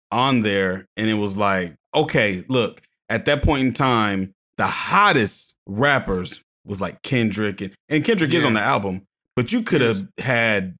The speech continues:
Speaker 1: Kendrick and a whole lot of other really, really hot rappers that was from the West Coast at that time. You know what I'm saying? But instead, he
Speaker 2: Yeah.
Speaker 1: opted
Speaker 2: But it
Speaker 1: out
Speaker 2: wasn't
Speaker 1: for,
Speaker 2: just that.
Speaker 1: you know.
Speaker 2: It was, it was kinda boring. Like, he could have had a bunch of new rappers on there
Speaker 1: Yeah.
Speaker 2: and made it work,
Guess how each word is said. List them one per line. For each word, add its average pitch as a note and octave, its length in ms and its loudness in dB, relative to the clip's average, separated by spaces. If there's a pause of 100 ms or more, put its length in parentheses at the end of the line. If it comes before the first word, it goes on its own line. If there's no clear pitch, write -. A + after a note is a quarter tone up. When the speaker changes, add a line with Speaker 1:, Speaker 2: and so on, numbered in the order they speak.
(140)
Speaker 1:
Kendrick D#3 640 0
and B2 100 -2
a A2 60 0
whole D3+ 240 0
lot C#3+ 200 0
of B2+ 120 -4
other C3+ 420 0
really, C3+ 440 -2
really C3+ 340 -2
hot C#3 480 -4
rappers A#2+ 400 -2
that A#2 140 0
was A2+ 120 -6
from C3+ 240 -2
the C3 60 0
West B2 260 0
Coast A#2 260 -2
at B2 200 -2
that C3+ 160 -6
time. G#2+ 400 -8 (240)
You A2+ 100 -2
know B2+ 60 2
what B2 40 2
I'm A#2+ 40 0
saying? B2 220 0
But A#2+ 80 0
instead, C#3 340 0
he C#3 60 0
Speaker 2:
Yeah. D3+ 580 -4
Speaker 1:
opted B2 340 -2
Speaker 2:
But - 40 2
it - 20 4
Speaker 1:
out - 60 4
Speaker 2:
wasn't - 200 0
Speaker 1:
for, A2+ 80 2
Speaker 2:
just G#2 200 -4
that. C4 240 0
Speaker 1:
you - 60 -4
know. G#3 60 -2
Speaker 2:
It - 20 -2
was, A3 180 -4
it A#3 120 -6
was D#4 200 -2
kinda B3+ 280 -4
boring. D3+ 720 -4
Like, F#3 200 -2
he C4+ 100 -4
could F#4+ 220 -4
have F#4 120 0
had E3+ 180 0
a C#3 60 0
bunch A#2+ 280 -6
of G#2+ 80 -8
new G#2+ 200 -4
rappers G2+ 480 -4
on G2+ 280 -4
there G#2 300 0
Speaker 1:
Yeah. G2 200 2
Speaker 2:
and F2 100 -2
made D3 160 -2
it A#2+ 140 -6
work, B2 540 -4